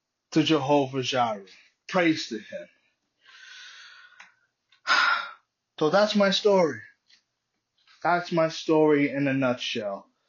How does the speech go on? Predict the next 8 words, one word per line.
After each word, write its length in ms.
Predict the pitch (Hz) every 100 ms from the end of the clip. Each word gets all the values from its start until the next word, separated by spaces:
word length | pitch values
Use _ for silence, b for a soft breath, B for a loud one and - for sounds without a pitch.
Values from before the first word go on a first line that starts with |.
| b b b b - 220 185 - 185 B B B B B B
And 300 | 151 156 160
before 420 | 160 160 220 208
I 160 | 208 180
let 320 | 170 170 165
all 260 | 147 143 143
of 140 | 135
you 120 | 135
go, 460 | 123 123 117 113 107